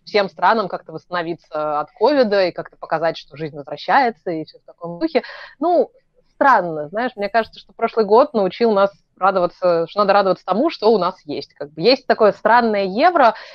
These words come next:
С другой стороны, представь, если бы Евро, например, отдали изначально, естественно, не знаю, про всю эту пандемию, какой-нибудь стране, какой-нибудь Турции, да, внезапно. уефа любит отдавать таким странным странам сейчас всякие большие турниры и какие-то большие матчи,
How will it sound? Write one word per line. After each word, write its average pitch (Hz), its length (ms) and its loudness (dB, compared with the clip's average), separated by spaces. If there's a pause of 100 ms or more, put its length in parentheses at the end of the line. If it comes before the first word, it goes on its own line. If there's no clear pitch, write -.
(180)
С 190 60 -8
другой 240 220 2
стороны, 247 260 2
представь, - 440 0
если 220 180 0
бы 190 100 -4
Евро, 214 260 0
например, 190 360 -2
отдали 175 840 2
изначально, 170 460 -4
естественно, 160 320 -12
не 165 60 -8
знаю, 165 200 -4
про 160 140 -12
всю 180 140 -8
эту - 120 -20
пандемию, 180 460 -4
какой-нибудь 170 360 -6
стране, 175 240 -4
какой-нибудь 185 240 -8
Турции, 170 380 -10
да, 139 200 -8
внезапно. 151 440 -8
уефа 165 240 2
любит 175 300 0
отдавать 147 360 -2
таким - 200 -20
странным 139 340 -6
странам 202 340 2
сейчас - 200 -10
всякие 151 280 -10
большие 156 320 -4
турниры 165 520 0
и 151 340 -4
какие-то 151 340 -16
большие 156 360 -6
матчи, 175 400 -2